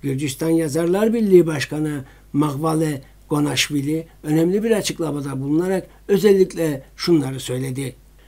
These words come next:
"Önümüzdeki yıl bir jübile yılı, Vartadon'un yüz onuncu yıl dönümü. Bu vesileyle bu uğurda emek verenlere layık göreceğimiz Sayat Nova adında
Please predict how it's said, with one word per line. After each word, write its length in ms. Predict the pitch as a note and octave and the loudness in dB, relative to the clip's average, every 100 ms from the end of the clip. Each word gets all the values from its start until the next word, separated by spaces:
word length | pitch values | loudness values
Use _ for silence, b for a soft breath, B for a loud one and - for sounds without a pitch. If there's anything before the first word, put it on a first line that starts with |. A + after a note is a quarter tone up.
| b | b
"Önümüzdeki 600 | F#3+ A#3+ C4 A3 B3 - | 4 8 8 6 0 0
yıl 440 | A#3+ G3+ G3+ G3 D#3+ | 4 6 6 4 8
bir 120 | E3+ | 6
jübile 400 | C#3+ C#3+ C#3+ D3 | 6 0 0 0
yılı, 400 | C#3+ C#3+ C#3 B2+ b b - | 0 0 -2 -6 b b -6
Vartadon'un 720 | D3 D3 D#3 D3+ D3 D#3+ F3 E3 B | 0 0 2 0 4 4 2 -2 B
yüz 180 | D#3 D3 | 2 4
onuncu 340 | F3+ F3 E3 | 6 6 6
yıl 260 | F#3+ E3 C#3 | 6 6 4
dönümü. 300 | C#3 C3 B2+ A#2 b b | -2 -2 -2 -6 b b
Bu 160 | B3 B3 | 2 6
vesileyle 760 | G3+ - D#3 D3+ C#3+ D3+ E3+ B - | 8 6 2 2 0 -2 -4 B -4
bu 220 | A3 C#4+ | -2 2
uğurda 340 | A3 F3+ F3+ F#3 | 6 6 6 0
emek 340 | D#3+ E3+ F3 | 0 -2 -2
verenlere 640 | F3+ F3+ E3 D#3+ E3 D#3 D#3 | 0 2 4 2 0 -2 -4
layık 360 | D3 F3 F3 | 0 -2 0
göreceğimiz 600 | E3+ D#3+ D3 D3+ D#3 D3+ | 0 0 2 0 0 0
Sayat 360 | - D#3 D#3+ D#3+ | -4 -6 -6 -6
Nova 260 | F3 E3+ | -6 -4
adında 480 | E3 D3 D3 D3+ E3 | -4 -4 -2 -2 -4